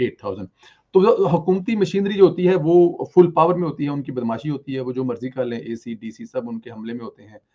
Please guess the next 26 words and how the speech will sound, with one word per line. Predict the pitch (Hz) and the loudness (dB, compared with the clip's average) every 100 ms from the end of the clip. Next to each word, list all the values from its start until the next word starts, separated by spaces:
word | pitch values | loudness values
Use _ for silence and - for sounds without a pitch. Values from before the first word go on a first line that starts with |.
| _ - | _ -12
अ, | 104 | -12
थाने | - 117 120 | -8 -6 -6
ये | 107 110 | -6 -6
वो। | 107 104 - 113 | -8 -16 -16 -14
लेकिन | 117 131 | -10 -10
पाकिस्तान | 131 - - 208 226 | -10 -12 -6 -4 0
मुस्लिम | 202 196 185 | 0 0 0
लीग | 175 | 0
नून | 170 185 110 - | 0 0 -4 -6
जीत | 208 - | -6 -8
क्यों | 123 110 | -8 -6
रही | 151 | -4
है? | |
एक | - - | -6 -6
बहुत | 131 117 | -10 -4
बड़ा | 131 | -4
सवाल | - 107 | -4 -8
का | 98 | -10
निशान। | 104 - 101 - | -14 -16 -16 -2
तेरह | 196 202 | 0 2
इलेक्शनों | 165 190 - 143 | 0 -2 -4 -6
में | |
से | 127 143 _ _ _ | -8 -12 _ _ _
कम | 156 156 | 0 0
से | 156 | -2
कम | 139 | -6